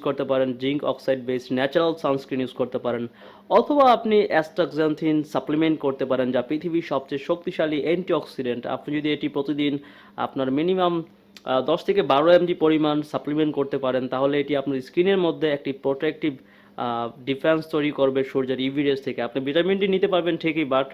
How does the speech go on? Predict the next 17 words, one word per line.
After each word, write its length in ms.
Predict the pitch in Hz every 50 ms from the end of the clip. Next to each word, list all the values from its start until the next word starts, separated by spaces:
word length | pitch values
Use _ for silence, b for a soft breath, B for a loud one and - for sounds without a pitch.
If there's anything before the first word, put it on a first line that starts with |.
| B B B B B B B _
আপনার 360 | 120 120 - - 127 127 127
স্কিন 360 | 123 - - 147 147 147 143
ড্যামেজ 300 | 135 135 123 123 127 120 - - - - _ _ _ - - -
হবে 200 | 143 151 175 151
না, 160 | 123 110 107 - -
সান 140 | - 131 131 131 123
ড্যামেজ 240 | 131 127 127 120 120 120
হবে 180 | 120 110 110 107
না। 80 | - - - - b b b b b b b b b b b - -
So 60 | 247 233 208 208 -
সূর্যের 400 | - 220 240 247 208 233 262 247
ক্ষতিকারক 560 | 254 - - 202 202 220 208 220 214 214 202 208 160 170
ইউভি 180 | 180 170 202 196
রেস 200 | 190 185 185 190 -
থেকে 180 | 185 180 190
আপনার 340 | 170 160 160 165 165 160 151
স্কিনকে 400 | 151 - - 160 156 147 - 151